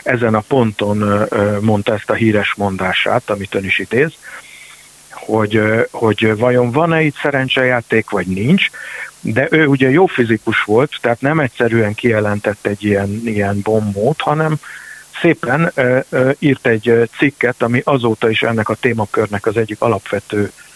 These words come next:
cikke, amiben megpróbálta ezt, ö, egyrészt ugye gondolatkísérlet formába önteni. Ugye fizikus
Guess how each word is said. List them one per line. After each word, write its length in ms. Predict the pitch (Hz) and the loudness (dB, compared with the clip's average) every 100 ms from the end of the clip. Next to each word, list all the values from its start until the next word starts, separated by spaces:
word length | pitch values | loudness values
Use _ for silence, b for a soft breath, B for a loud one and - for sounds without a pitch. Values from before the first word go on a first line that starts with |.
| B - | B -8
cikke, 360 | - 95 - 156 | -4 -4 0 0
amiben 400 | 143 131 127 131 | 2 0 0 0
megpróbálta 800 | 147 - 113 107 110 113 104 104 | 0 0 -2 0 0 0 -2 -2
ezt, 220 | 123 - | -2 -2
ö, 140 | 110 107 B B B B B B - | -2 -2 B B B B B B -6
egyrészt 420 | 127 123 123 - | -2 2 0 0
ugye 120 | 113 117 | 0 4
gondolatkísérlet 1040 | 131 127 120 107 - 117 - 113 110 107 | 4 4 2 0 0 0 2 2 2 -2
formába 580 | - 110 107 107 107 104 | 0 0 0 -2 -2 -2
önteni. 480 | 104 113 107 139 | -2 -2 -2 0
Ugye 160 | 170 110 | -2 -4
fizikus 540 | 127 127 123 120 - | -2 0 0 -2 -6